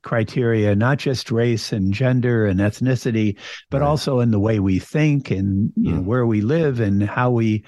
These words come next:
Speaker 1: imagine the future. So diversity is gonna be everywhere. If you think back to the traditional office,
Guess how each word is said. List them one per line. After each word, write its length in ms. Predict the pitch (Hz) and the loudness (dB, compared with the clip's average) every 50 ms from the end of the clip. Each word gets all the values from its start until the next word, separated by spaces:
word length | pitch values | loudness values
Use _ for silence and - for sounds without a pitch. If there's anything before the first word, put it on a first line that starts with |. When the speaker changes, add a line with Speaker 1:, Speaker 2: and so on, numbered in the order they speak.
| - - - - - - _ - | -16 -20 -20 -20 -20 -14 _ -2
Speaker 1:
imagine 480 | 139 113 120 123 123 123 104 123 110 | 0 0 2 2 0 0 0 0 0
the 80 | 104 107 | 0 0
future. 420 | - - 135 120 110 - 107 98 | 0 0 -2 -2 -2 -2 -2 -4
So 220 | 95 - - 123 113 | -2 -2 -2 -2 -2
diversity 560 | 107 123 120 165 190 180 - - 147 127 117 | -2 -2 0 0 -2 -2 -2 0 0 0 0
is 100 | 104 - | -2 -2
gonna 220 | - 123 113 110 | -2 0 0 0
be 380 | 101 110 104 104 107 107 113 - - | 0 0 0 2 2 0 0 -2 -2
everywhere. 540 | 123 123 117 117 110 104 104 104 101 107 117 - _ - - - - _ _ _ _ - | -2 -2 0 0 0 0 0 0 0 -2 -4 -4 _ -16 -16 -16 -16 _ _ _ _ -4
If 160 | 147 135 - | -4 -2 0
you 100 | 185 165 | 0 -2
think 280 | - - 202 180 - | 0 0 -2 -2 0
back 260 | - 147 139 147 139 - | 0 0 0 0 -2 -2
to 140 | - 143 | -4 -4
the 100 | 120 113 | -2 -2
traditional 680 | 110 - - 139 123 127 131 131 - - 123 117 104 104 | -4 -2 -4 -4 -2 0 -2 -2 -2 -2 0 0 2 2
office, 640 | 101 104 113 117 123 - - 107 92 92 - - | 2 2 2 0 0 -2 -2 -4 -4 -2 -4 -4